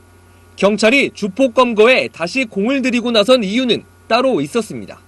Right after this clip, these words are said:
주폭 집중 단속을 지시했던 김용판 전 충북청장이 떠난 이천십이 년부터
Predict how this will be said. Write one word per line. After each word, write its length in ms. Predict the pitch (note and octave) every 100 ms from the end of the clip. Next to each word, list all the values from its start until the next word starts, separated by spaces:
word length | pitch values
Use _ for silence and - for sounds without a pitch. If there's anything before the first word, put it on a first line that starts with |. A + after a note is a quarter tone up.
| _ _ _ - - - - - -
주폭 420 | G#3 G3 C4+ -
집중 380 | - F3+ C4+ C4
단속을 400 | C4 B3+ C4 -
지시했던 720 | A#3 A3+ F#3 - B3+ B2+ F#2
김용판 640 | F#3+ G#3+ A3 G#3+ C4 F#3+
전 260 | C#3 G3+ A3+
충북청장이 840 | - C#4 C#4 B3 C4 A#3 A#3+ G#3
떠난 360 | F#3 A#3 G3 G2+
이천십이 720 | C#3 F3 A#3+ A#3+ A#3 C4 D3+ F#3+
년부터 500 | A#3 C#3+ A#2 G3